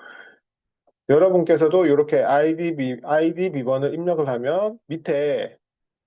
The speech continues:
"아이디 비번을 기억하시겠습니까?" 기억하기라는 창이 뜹니다. 그래서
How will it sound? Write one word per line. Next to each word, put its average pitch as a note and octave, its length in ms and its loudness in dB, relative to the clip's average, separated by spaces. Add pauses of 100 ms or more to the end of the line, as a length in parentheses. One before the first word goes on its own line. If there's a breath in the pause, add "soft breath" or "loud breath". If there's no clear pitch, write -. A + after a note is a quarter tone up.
(200)
"아이디 E3+ 460 -4
비번을 D#3 580 -2
기억하시겠습니까?" D#3+ 1300 -4
기억하기라는 C#3 1120 -2
창이 F3+ 300 -4
뜹니다. A2 560 -4
그래서 C#3+ 500 -2